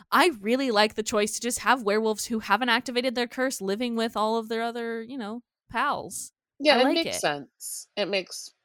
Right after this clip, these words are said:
Speaker 2: nice sense, you know?
Speaker 1: It's also very much, I think, speaks to the sort of, like, community and family aspect that werewolves tend to foster more than anybody else,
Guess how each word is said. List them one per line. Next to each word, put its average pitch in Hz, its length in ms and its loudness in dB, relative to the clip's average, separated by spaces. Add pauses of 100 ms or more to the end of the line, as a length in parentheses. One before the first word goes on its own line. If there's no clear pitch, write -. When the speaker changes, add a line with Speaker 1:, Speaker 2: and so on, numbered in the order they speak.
(120)
Speaker 2:
nice 147 520 -4
sense, - 680 -8
you 156 80 -10
know? 165 220 -4
Speaker 1:
It's 294 140 -2
also 381 540 6
very 269 220 8
much, 262 220 4
I 247 60 8
think, 254 200 0
speaks - 320 -4
to 233 140 0
the 208 100 0
sort 214 180 2
of, 202 80 -4
like, 190 160 2
community 196 600 0
and 185 120 -4
family 190 440 -2
aspect 214 460 2
that 165 180 0
werewolves 185 340 2
tend 190 200 -4
to 196 80 -4
foster 196 500 0
more 180 240 -2
than 180 140 -6
anybody 180 400 -4
else, 165 440 0